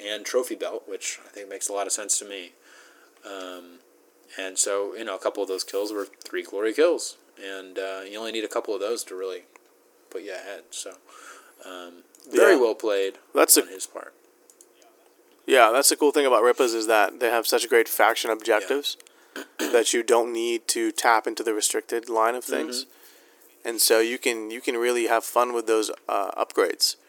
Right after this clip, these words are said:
Speaker 2: or you can get that Spirit Bond, um,
Speaker 1: Yeah.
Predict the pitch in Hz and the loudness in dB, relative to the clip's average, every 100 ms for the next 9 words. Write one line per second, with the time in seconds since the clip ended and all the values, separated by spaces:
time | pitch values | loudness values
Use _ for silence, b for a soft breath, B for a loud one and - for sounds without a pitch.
0 | b b - 117 127 127 110 117 110 110 | b b -2 0 0 -2 2 2 4 4
1 | 98 92 - - - 117 110 104 107 107 | 2 0 -4 -4 -2 0 2 2 2 2
2 | 107 104 104 - b b b b b _ | 2 0 -6 -16 b b b b b _
3 | - 113 104 101 101 98 98 | -8 -2 0 -2 -6 -10 -10